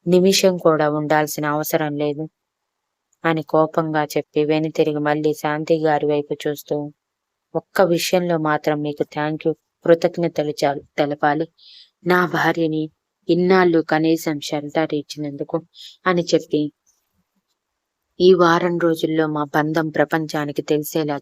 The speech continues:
చేస్తాను. మీరు కూడా మా బంధం గురించి వినటానికి రెడీగా ఉండండి" అని సీరియస్గా చెప్పి అక్కడి నుంచి బయలుదేరాడు. శక్తి రుద్ర వైపు చూస్తూ, "ప్లీజ్ రుద్ర గారు, నన్ను మా అమ్మకి అక్కకి దూరం చేయొద్దు.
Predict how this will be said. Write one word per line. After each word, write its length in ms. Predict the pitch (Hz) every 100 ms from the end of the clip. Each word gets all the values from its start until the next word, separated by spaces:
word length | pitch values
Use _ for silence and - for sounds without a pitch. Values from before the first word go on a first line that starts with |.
| 147
చేస్తాను. 460 | 143 - 147 151 156 _ _ _ _ _ _ -
మీరు 260 | 165 175
కూడా 300 | 170 170 156
మా 200 | 147 151
బంధం 460 | 143 147 151 160 156
గురించి 380 | 151 147 - 151
వినటానికి 460 | 147 143 151 147
రెడీగా 520 | 147 143 151 151 151 143
ఉండండి" 500 | 143 135 143 143 151 _ - - _ _
అని 200 | 165 170
సీరియస్గా 760 | 160 - 170 170 165 156 - 151
చెప్పి 340 | 151 147 -
అక్కడి 340 | 151 - 156 147
నుంచి 300 | 147 147 156
బయలుదేరాడు. 720 | 151 147 147 147 147 147 151 165 _ _ - _ _
శక్తి 440 | - 180 - 175
రుద్ర 320 | 160 160 165 165
వైపు 320 | 160 151 147 160
చూస్తూ, 380 | 151 - 147 143 151 - _ _ _
"ప్లీజ్ 320 | 175 180 165
రుద్ర 320 | 165 156 - 151 151
గారు, 300 | 143 147 151 _ _ _ _
నన్ను 220 | 185 185 180
మా 280 | 156 151
అమ్మకి 420 | 156 156 170 - 156
అక్కకి 460 | 151 - 165 165
దూరం 360 | 156 156 160 160
చేయొద్దు. 540 | - 139 143 - 160